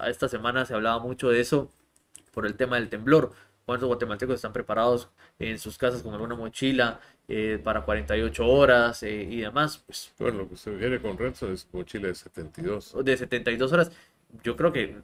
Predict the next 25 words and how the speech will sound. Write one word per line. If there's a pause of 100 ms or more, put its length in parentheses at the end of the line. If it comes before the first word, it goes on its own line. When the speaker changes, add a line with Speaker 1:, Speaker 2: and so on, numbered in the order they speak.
(160)
Speaker 1:
casi
nadie,
o
nadie,
<laughs>
mejor
dicho, (280)
eh,
se
Speaker 2:
¿Tenés?
Speaker 1:
dan-, (300)
no. (100)
<laughs>
Speaker 2:
¿Tenés,
Pablo? (1400)
¿La
mochila
de
setenta
y
dos
horas
de
prevención?
No.